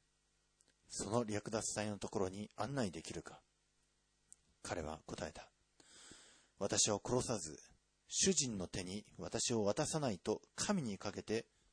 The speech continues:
私に誓ってください。そうすれば、あなたをあの略奪隊のところに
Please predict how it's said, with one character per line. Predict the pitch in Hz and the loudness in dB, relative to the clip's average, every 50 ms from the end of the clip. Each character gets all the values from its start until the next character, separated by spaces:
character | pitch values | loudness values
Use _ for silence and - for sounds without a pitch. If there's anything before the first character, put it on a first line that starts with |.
| _ _ _ _ _ _ _ _ _ _ _ _ _ - | _ _ _ _ _ _ _ _ _ _ _ _ _ -6
私 | - 110 - 107 - - 107 | -4 -2 -2 0 0 0 -2
に | 98 90 87 | -2 -2 2
誓 | - - - 131 | 2 4 4 2
っ | 123 | -2
て | - - | -2 -4
く | 90 85 | -8 -8
だ | 76 - | -8 -8
さ | - - 78 | -6 -6 -8
い。 | 76 - _ _ _ _ _ _ _ _ _ _ _ _ _ _ _ _ _ _ _ _ _ _ - | -8 -12 _ _ _ _ _ _ _ _ _ _ _ _ _ _ _ _ _ _ _ _ _ _ -10
そ | - - - 131 | -6 -2 0 2
う | 143 | 2
す | - 160 | 2 4
れ | 135 131 117 | 4 6 6
ば、 | 123 123 120 - - - - - - | 6 6 4 2 -4 -14 -20 -18 -12
あ | - 92 | -8 -8
な | 92 92 | -6 -6
た | - - 82 | -6 -4 -4
を | 82 85 82 - - | -2 -2 -4 -6 -6
あ | - 101 123 | -6 -2 -2
の | 131 139 | -2 -2
略 | - 113 117 - 131 | -2 -2 -2 -2 0
奪 | 117 120 113 - - | 0 0 0 0 -2
隊 | - 107 110 107 | -2 -2 -2 -2
の | 98 | -6
と | 90 - 101 | -6 -6 -6
こ | - 113 | -4 -2
ろ | 95 87 | -2 -2
に | 87 104 123 | -4 -6 -10